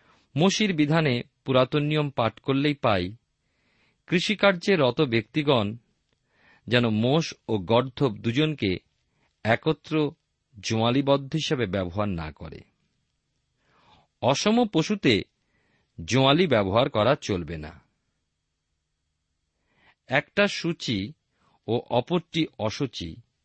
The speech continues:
তেমনি বিশ্বাসী কখনো অবিশ্বাসীর সঙ্গে জোয়ালিবদ্ধ হতে পারবে না। একজন ঐশ্বরিক সন্তান কখনো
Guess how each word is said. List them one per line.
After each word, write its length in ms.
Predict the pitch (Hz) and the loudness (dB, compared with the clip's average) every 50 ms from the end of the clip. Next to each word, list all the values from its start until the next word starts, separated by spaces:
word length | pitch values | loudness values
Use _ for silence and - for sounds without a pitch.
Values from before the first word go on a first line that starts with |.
| _ _ _ _ _ _ _ _ _ _ _ _ _ _ _ _ _ - | _ _ _ _ _ _ _ _ _ _ _ _ _ _ _ _ _ 2
তেমনি 380 | 185 220 226 202 147 127 123 - _ _ _ _ | 2 4 4 4 2 0 -2 -6 _ _ _ _
বিশ্বাসী 800 | - 98 101 147 180 175 - - - 208 202 - 220 214 214 208 208 _ _ _ _ _ _ _ _ _ _ _ _ | -14 -6 -2 -2 -2 -2 -2 0 0 0 0 0 -4 -4 -4 -6 -8 _ _ _ _ _ _ _ _ _ _ _ _
কখনো 600 | - 135 139 - - 214 226 233 185 131 120 - - _ _ _ _ _ _ _ - | 0 0 0 2 2 2 2 4 4 2 0 -2 -6 _ _ _ _ _ _ _ 0
অবিশ্বাসীর 600 | 120 127 139 175 202 - - - 220 214 - 240 | 2 2 4 4 2 0 0 -2 -2 -2 -2 -4
সঙ্গে 500 | 214 - - - 202 196 160 113 101 101 - _ _ _ _ _ _ _ _ _ _ _ _ 104 | -4 -4 -2 -2 -2 0 0 0 -2 -2 -4 _ _ _ _ _ _ _ _ _ _ _ _ -16
জোয়ালিবদ্ধ 760 | 92 95 123 143 143 151 175 208 196 143 123 120 110 104 113 170 | -6 0 2 4 6 6 4 2 2 2 2 2 2 0 -2 0
হতে 320 | 175 123 113 - - 196 | 0 0 -2 -2 -2 -4
পারবে 400 | 202 - 185 180 190 190 - 160 | -2 2 2 2 2 2 0 -2
না। 280 | 95 82 73 - - _ _ _ _ _ _ _ _ _ _ _ _ _ _ _ _ _ _ _ _ _ _ _ _ _ _ _ _ _ _ _ _ _ _ _ _ _ _ _ | -4 -4 -8 -12 -18 _ _ _ _ _ _ _ _ _ _ _ _ _ _ _ _ _ _ _ _ _ _ _ _ _ _ _ _ _ _ _ _ _ _ _ _ _ _ _
একজন 560 | - 131 160 180 180 175 - 240 233 226 214 - - _ - | 0 0 0 0 0 0 2 4 4 4 2 0 -6 _ 2
ঐশ্বরিক 540 | 131 170 190 170 - - 214 214 - - - | 2 2 2 2 0 0 2 0 0 -2 -2
সন্তান 500 | - 170 151 151 165 - 185 180 185 165 | -2 0 0 0 0 0 0 0 0 -2
কখনো 600 | - - 135 - - 180 190 185 151 104 85 | -2 -4 -4 -2 0 0 2 2 0 0 -2